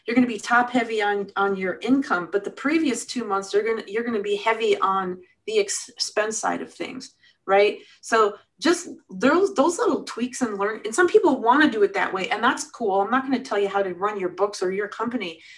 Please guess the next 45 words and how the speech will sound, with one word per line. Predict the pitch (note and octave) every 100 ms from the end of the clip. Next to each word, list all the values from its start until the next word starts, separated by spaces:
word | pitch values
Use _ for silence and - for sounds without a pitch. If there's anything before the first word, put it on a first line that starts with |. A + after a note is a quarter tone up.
| - _
but | G3+
that's | B3+ C#4+
a | C#4+
good | - B3+ B3+
way | G3 A3+ C4 G3+ -
of | G3 F3+
gauging, | F#3 G#3 C4+ C4 G#3 F3 E3+ F3 _ _ _ _
"Holy | - D#4 C#4 A3+
cow, | - C#4 A3+
why | A3 C#4
is, | E4 B3+ - - - _
why | A#3+ D4
is | F4 C#4+ A#3
our | A3 G3+
net | G#3 -
profit | - B3 A#3+ A#3 -
and | G3
loss, | A3 A3 - G3
why | C4
are | D#4
we | A#3+
losing | G#3+ B3 A3 G3
money | G#3+ A3+
this | E3+ E3+ -
month? | E3 - - _ -
It | A3+
should | - A#3+
never | A3+ B3+ B3+
be | A#3+ A#3+
like | G#3+ F#3
that | F#3+ F#3
unless | G3 G3+ A3 -
you're | A3+ G#3+
in | G3+ G#3 G#3
the | G3+
north | G3 G3+ G#3+ G#3+
and | G3
you | F#3+
do | G3 G3+
snow | - G#3+ G#3+ G3+
and |
you | F#3+
have | G3 F#3+
no | F#3+ F#3
snow." | - F#3 F3+ -